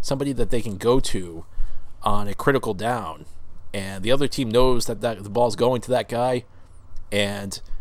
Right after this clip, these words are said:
they still can't stop it. Now, Le'Veon Bell was supposed to be that guy for the Jets when they signed him in twenty nineteen, but it did not work out. It did not work out because,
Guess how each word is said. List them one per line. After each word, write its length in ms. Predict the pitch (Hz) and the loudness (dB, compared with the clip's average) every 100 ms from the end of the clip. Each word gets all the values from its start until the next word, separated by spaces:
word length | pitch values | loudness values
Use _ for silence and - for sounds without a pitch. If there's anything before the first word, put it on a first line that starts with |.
| - | 2
they 100 | 107 | 2
still 240 | 107 - 127 | 2 2 0
can't 460 | - - 120 104 - | 0 -2 -2 -4 -8
stop 440 | - - 120 110 - | -6 0 2 2 -2
it. 160 | - - - - | -12 -16 -8 -2
Now, 380 | 113 110 107 107 - | 0 0 -2 -8 -8
Le'Veon 500 | 117 143 139 127 104 | 2 4 4 2 0
Bell 300 | 110 117 110 | 2 2 2
was 220 | 95 104 - | -2 -2 -2
supposed 400 | - 135 127 - | 0 2 2 0
to 60 | |
be 80 | 101 | -6
that 200 | 98 87 | -8 -10
guy 200 | 95 90 | -8 -8
for 160 | 87 92 | -8 -10
the 120 | 87 | -12
Jets 480 | 87 98 90 85 - - - - - - | -12 -10 -8 -6 -8 -10 -20 -20 -20 -12
when 160 | 101 101 | -8 -6
they 100 | 95 | -4
signed 280 | - 104 101 | -4 -4 -4
him 100 | 95 | -8
in 60 | |
twenty 320 | - 120 101 | -6 -4 -4
nineteen, 640 | 98 98 95 - 110 98 98 | -6 -8 -8 -6 -4 -4 -6
but 240 | 98 98 - - - - | -6 -8 -12 -20 -18 -8
it 120 | 117 | -2
did 160 | 120 110 | 0 0
not 200 | 104 101 | -2 -4
work 220 | 95 104 | -6 -6
out. 220 | 98 90 | -6 -8
It 80 | 101 | -6
did 120 | 113 | -4
not 160 | 104 101 | -4 -4
work 200 | 101 110 | -6 -6
out 220 | 95 95 | -6 -8
because, 600 | 95 - 98 95 104 | -10 -8 -6 -6 -6